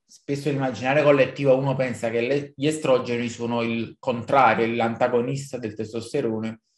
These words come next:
invece è la prolattina che è l'antagonista del pro-, del testosterone. Infatti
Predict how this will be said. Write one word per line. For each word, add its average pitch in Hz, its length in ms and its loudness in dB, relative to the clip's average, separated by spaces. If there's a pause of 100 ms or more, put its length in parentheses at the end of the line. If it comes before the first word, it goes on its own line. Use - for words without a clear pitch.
(400)
invece 117 580 -4
è 113 80 -10
la 113 140 0
prolattina 113 580 -4
che 107 100 -4
è - 20 -2
l'antagonista 113 680 -2
del 104 140 -6
pro-, 117 260 -6
del 113 240 -4
testosterone. 107 720 -6
Infatti 120 580 -2